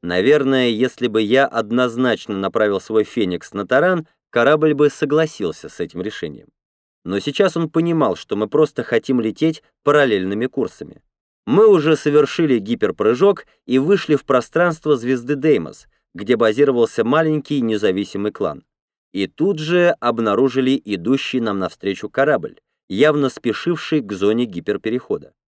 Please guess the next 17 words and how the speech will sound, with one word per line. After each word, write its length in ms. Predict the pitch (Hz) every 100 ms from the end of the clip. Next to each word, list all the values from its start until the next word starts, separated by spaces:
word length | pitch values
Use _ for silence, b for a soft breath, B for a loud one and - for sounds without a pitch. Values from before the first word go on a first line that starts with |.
| _ _ _ -
«Опасно?» — 680 | 85 - 120 170 170 92 - _ _ _
спросил 340 | - 110 - 98
я. 180 | 76 - _ _ _ _
«Сейчас 440 | 294 269 240 208
поймём», — 600 | - 185 180 127 85 71 _ _ -
отозвалась 640 | 98 101 98 107 90 -
Лена. 340 | 98 78 69 _ _ _
«Внимание! 800 | - 185 240 247 240 170 95 73 _ _ -
Неизвестный 760 | 196 226 170 196 240 - 202
пилот 400 | 170 190 220 233
на 140 | 196
Грифоне, 680 | 190 208 220 - 139 117 101 -
ведущий 500 | 139 156 196 - 170
сближение. 680 | 151 180 160 135 90 78 - _
Назовитесь». 800 | 127 196 202 220 247 240 95 - _ _ _
«Водилка! 1400 | 214 254 294 294 269 269 262 214 190 165 - 190 185 175 -
Ленусик!» 1120 | 330 381 359 359 294 220 180 - 170 151 -